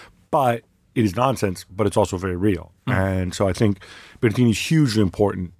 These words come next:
Speaker 1: to people in Italy, where we dislike our politicians as much as people everywhere do. But he was somebody who really was adored by everybody, and even more so because he's so associated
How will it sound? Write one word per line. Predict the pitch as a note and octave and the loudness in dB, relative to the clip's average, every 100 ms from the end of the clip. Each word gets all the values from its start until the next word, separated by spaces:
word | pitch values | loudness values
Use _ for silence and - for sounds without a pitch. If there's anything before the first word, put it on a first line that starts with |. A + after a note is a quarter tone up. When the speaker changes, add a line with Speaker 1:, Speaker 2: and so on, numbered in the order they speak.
| - | -8
Speaker 1:
to | F#2 | -2
people | A2 - | -2 0
in | F2+ | -2
Italy, | F#2 F2+ | -2 -2
where | F#2 F#2 F2 - | -2 -4 -4 0
we | G2+ | 0
dislike | F2+ - F#2 | 2 0 0
our | F2+ | 0
politicians | F2+ F#2 - F#2 F2+ F2 | 0 0 0 -4 -4 -2
as | F#2+ | -2
much | F2 F2 | 0 0
as | F#2 | -2
people | - - F#2+ | -2 -4 -2
everywhere | G2+ A2+ F2 | 0 0 0
do. | E2+ F#2+ - - | -2 -4 -4 -2
But | A#2 A2 | 0 0
he | - B2 | 0 2
was | G#2+ G#2+ G2 | 4 2 2
somebody | - G#2 G2 F#2 F2 F2 | 0 0 0 -4 -8 -14
who | - - F#2+ F2 | -8 -2 0 0
really | F#2 G2+ F#2 F#2+ F#2 F2 _ _ _ _ - | 2 2 2 -2 -4 -10 _ _ _ _ -6
was | A2 F#2+ F2+ | 0 0 0
adored | F#2+ G2 F2+ | 0 0 0
by | F#2 | 0
everybody, | G#2 F#2 F2 F2+ | 0 -2 -2 -2
and | |
even | G#2+ G2+ | 0 2
more | G2 G#2 C#3 | 2 2 2
so | - G2 F2+ - - - | 0 -6 -8 -12 -20 -12
because | G#2 F#2 | -6 -4
he's | E2+ E2+ | -2 2
so | A#2 | 2
associated | E2+ - F#2 - F2+ E2+ | 2 0 0 0 -4 -4